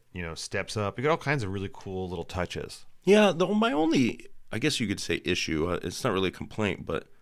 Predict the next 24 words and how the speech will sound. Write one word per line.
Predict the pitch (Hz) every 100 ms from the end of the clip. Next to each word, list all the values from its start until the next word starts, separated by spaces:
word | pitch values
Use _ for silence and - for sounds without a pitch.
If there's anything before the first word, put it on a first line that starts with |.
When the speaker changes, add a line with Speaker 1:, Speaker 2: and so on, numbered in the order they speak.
| -
Speaker 2:
especially | 95 - 170 160 107
here, | 101 131 87
I |
feel | 90 - 95
like | 90 -
I | 170
wish | 214
there | -
were | 143 120
some | 113
boxes | - 101 104 85
to | - 76
jump | 90 82 76
on | 80
or | 80 78
another | 101 95
level, | 82 92 87 87 80
something | - 156 - 110
to | - -
interact | 110 92 101 -
with | 87 82 -
in | 90
the | 85
background | 87 85 87 85 82 82